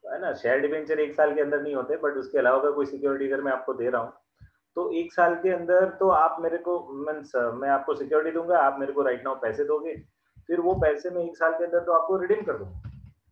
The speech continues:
तो ये सब सिक्योरिटीज को शॉर्ट टर्म सिक्योरिटीज बोलते हैं। And दूसरी है लॉन्ग टर्म सिक्योरिटीज,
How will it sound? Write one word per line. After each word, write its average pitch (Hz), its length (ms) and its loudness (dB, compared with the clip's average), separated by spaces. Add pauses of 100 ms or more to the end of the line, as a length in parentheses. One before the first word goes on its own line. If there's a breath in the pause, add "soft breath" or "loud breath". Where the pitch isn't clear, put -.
(300)
तो 135 80 -12
ये 165 180 2
सब 196 200 0
सिक्योरिटीज 170 560 -2
को 196 100 0
शॉर्ट 139 360 0
टर्म 170 140 0
सिक्योरिटीज 120 600 -6
बोलते 98 380 -12
हैं। - 0 - (840)
And 131 100 -10
दूसरी 147 380 -2
है 165 120 2
लॉन्ग 135 300 -2
टर्म 143 140 0
सिक्योरिटीज, 123 560 -6